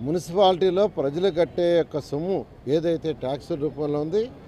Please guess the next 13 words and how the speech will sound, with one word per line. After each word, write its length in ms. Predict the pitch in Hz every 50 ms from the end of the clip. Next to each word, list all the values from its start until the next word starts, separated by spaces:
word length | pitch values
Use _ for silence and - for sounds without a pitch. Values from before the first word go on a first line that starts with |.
| - - - - - -
అది 160 | 180 202 214 196
ఆ 240 | 151 139 165 190
మున్సిపాలిటీలే 760 | 220 208 220 208 - 202 220 233 233 202 180 220 214 220 214
ఖర్చు 340 | - 185 180 - - - 185
పెట్టుకునేటట్టుగా 920 | 190 135 139 165 185 185 160 165 165 - 190 165 165 156 147 147 151 143 135 - - - - - - - 139
ఈరోజు 320 | 147 160 170 190 196 196
ముఖ్యమంత్రి 580 | 180 151 147 131 - 202 196 196 185 156 180 185
గారు 200 | 170 165 151 151
వెసులుబాటు 600 | 143 135 139 127 - 170 156 151 156 147 - 143
ఇచ్చారు. 380 | 117 - - 143 143 151 160
దానికి 260 | 143 139 135 131 127 117
ముఖ్యమంత్రి 500 | 117 113 - 165 156 156 147 131 147 135
గారికి 520 | 135 131 123 117 - 127 123 117 117